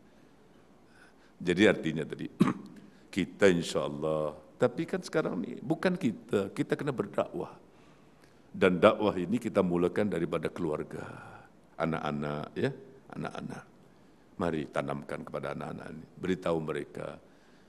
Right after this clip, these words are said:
perlahan-lahan lah ya, tapi pasti tolong jangan begitu latah, mudah mengucapkan apa tadi? Selamat Natal bersama, apa, Christmas,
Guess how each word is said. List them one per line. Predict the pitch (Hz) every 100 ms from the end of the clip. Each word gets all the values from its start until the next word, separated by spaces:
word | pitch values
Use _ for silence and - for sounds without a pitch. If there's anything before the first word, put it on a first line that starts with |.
| -
perlahan-lahan | 110 107 101 92 76 78 73
lah | 73 71
ya, | 71
tapi | 92 - 82
pasti | 80 - - 82 76 76 - -
tolong | 101 101 101 87 87 - - - - -
jangan | 101 90 98 98 95 98 -
begitu | 90 95 104 104 117 104 - - - - -
latah, | 107 - 120 - - - -
mudah | 123 135 95 - - - - -
mengucapkan | 92 90 - 190 - 101
apa | 98 90
tadi? | 92 151 - - - - - - - - - -
Selamat | - 95 82 85 87 87 - - -
Natal | 80 80 - 85 85 82 78
bersama, | 76 - 82 80 82 80 80 80 82
apa, | 87 92 113 - - -
Christmas, | 92 85 - 90 80 73 -